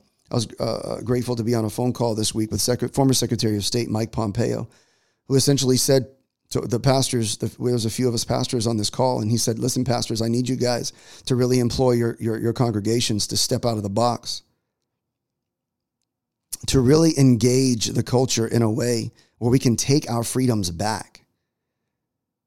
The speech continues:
Because I'm sorry, Democrats and those who have socialistic mindsets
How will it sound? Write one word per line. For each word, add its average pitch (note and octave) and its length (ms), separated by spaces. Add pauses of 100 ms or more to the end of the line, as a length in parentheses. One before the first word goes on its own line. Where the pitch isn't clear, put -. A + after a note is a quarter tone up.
(720)
Because B2 180
I'm C#3 120
sorry, C#3 360
Democrats C#3+ 880 (460)
and A2+ 420
those C3 380
who C3+ 80
have A#2 120
socialistic C3+ 680
mindsets A2+ 880